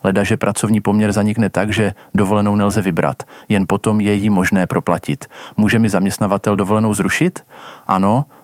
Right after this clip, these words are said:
pokud má k tomu vážné provozní důvody. Bohužel, i když už máte zaplacenou dovolenou,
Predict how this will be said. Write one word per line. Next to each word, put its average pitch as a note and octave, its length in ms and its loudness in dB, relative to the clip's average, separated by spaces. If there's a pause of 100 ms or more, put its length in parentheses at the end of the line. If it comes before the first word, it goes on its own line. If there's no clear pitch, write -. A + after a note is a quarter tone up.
pokud - 280 -2
má G2 240 2
k - 80 -12
tomu G#2 200 0
vážné F#2 420 0
provozní G2 540 0 (120)
důvody. F2+ 480 -2 (300)
Bohužel, G#2+ 680 2 (580)
i - 140 -2
když G2+ 220 0
už A#2 120 0
máte G2+ 240 0
zaplacenou G#2 480 0
dovolenou, G2 640 2